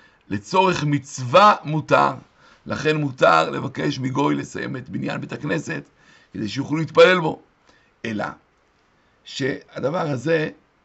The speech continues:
הוא נתון בשני תנאים, ואולי נוסיף עוד דבר, מותר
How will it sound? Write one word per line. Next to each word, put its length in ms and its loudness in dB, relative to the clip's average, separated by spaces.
הוא 280 -6
נתון 400 -6
בשני 400 -6
תנאים, 380 -12
ואולי 460 -4
נוסיף 400 -8
עוד 200 -12
דבר, 300 -6
מותר 520 0